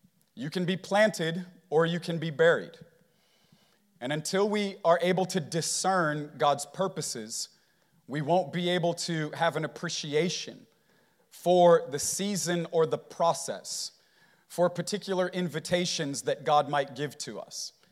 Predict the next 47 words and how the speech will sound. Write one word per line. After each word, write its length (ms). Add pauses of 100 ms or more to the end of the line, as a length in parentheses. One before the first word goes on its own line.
(380)
Because 240
until 320
we 200
understand 840 (240)
that 220
God 260
is 140
trying 340
to 140
discipline 680
us, 460 (260)
we'll 140
find 320
that 160
in 100
chapter 400
six. 600 (420)
He 140
disciplines 840
those 360
that 140
he 100
loves 560 (460)
because 220
he 80
considers 580
them 220
to 100
be 120
sons 380
and 160
daughters. 540 (720)
Would 180
be 180
reminiscent 760
of 280
the 80
writer 320
of 120
Hebrews 640
echoing 540
these 160
same 300
sentiments 600
in 120
chapter 320
twelve. 440